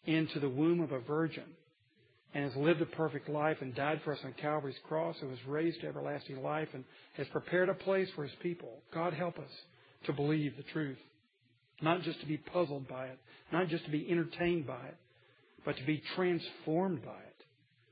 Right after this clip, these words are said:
God, speak to our hearts this morning that we may open our souls to every gift You would give us, especially the gift of Your own Son, which we celebrate during this time of year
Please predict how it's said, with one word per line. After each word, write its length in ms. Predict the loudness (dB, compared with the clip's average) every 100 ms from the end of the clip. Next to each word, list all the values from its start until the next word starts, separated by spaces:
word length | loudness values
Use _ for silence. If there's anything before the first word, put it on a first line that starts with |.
| _ _ _ _ _ _ 0
God, 180 | 0 0 0
speak 200 | -2 2
to 80 | 2
our 100 | 2
hearts 300 | 0 -2 -6 -14 -10
this 120 | -8 -6
morning 360 | -4 -4 -6 -10 -18 -20 -20 -20 _ _ -4
that 180 | -2 2
we 200 | 4 4
may 440 | 2 2 0 -4 -6 0
open 580 | 0 2 0 0 -2 -6 -8
our 200 | -4 -4 -4 -4
souls 400 | -2 -2 -4 -10 -16 -20 -20 _ _ _ -10
to 120 | -8 -2
every 380 | 2 2 2 2
gift 340 | 2 -2 -2
You 100 | -6
would 140 | -6 -6
give 180 | -8 -8
us, 100 | -12 -16 -20 _ _ _ _ _ -14
especially 560 | -12 -4 0 0 -2
the 80 | -4
gift 280 | -2 -2 -4
of 100 | -6
Your 160 | -2 -2
own 180 | -2 -4 -6
Son, 240 | -6 -6
which 120 | -8
we 100 | -10 -8
celebrate 420 | -8 -8 -8 -12
during 220 | -10 -10 -8
this 120 | -10
time 160 | -10 -10
of 60 | -10
year 320 | -10 -14